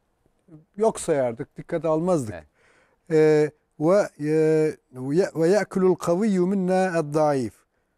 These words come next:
Speaker 2: Hı.
Speaker 1: E, ve en üst ilke artık.
Speaker 2: Hı hı.
Speaker 1: Güçlünün zayıfı ezdiği,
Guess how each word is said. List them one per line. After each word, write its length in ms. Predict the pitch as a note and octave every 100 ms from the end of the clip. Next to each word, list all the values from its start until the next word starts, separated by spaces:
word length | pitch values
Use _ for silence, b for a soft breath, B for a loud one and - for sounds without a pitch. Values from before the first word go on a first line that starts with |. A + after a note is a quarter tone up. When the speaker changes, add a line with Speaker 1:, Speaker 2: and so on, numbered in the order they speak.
| _ G3
Speaker 2:
Hı. 60 |
Speaker 1:
E, 340 | D3+ D3+ D3+ C#3+ _ _ _ _ D3
ve 240 | E3+ F#3+ - _ _ -
en 160 | G3+
üst 260 | G3 E3 -
ilke 280 | D3+ - C#3
artık. 320 | A2+ _ _ _ _
Speaker 2:
Hı 40 |
hı. 40 | F2 F#2 _ _ _ C#3+
Speaker 1:
Güçlünün 580 | F3 - E3+ E3+ F#3+
zayıfı 460 | E3 D#3+ D#3+ C#3+ F3+
ezdiği, 500 | D#3+ C#3 A#2+ D#3+